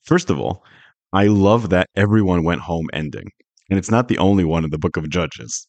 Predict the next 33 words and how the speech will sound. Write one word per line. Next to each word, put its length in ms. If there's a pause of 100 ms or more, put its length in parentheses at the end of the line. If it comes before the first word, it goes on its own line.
I 180
think 220
it's 140
great. 360
It 60
reminds 320
me 60
of 60
when 180
Cartman 480
says, 360 (320)
"Screw 340
you 220
guys, 380
I'm 220
going 260
home," 400
in 140
South 340
Park. 220 (840)
Second, 460 (500)
it's 220
fitting 440 (100)
that 100
we 80
wouldn't 260
even 220
notice 320
today 240
that 120
a 60
woman 300
had 180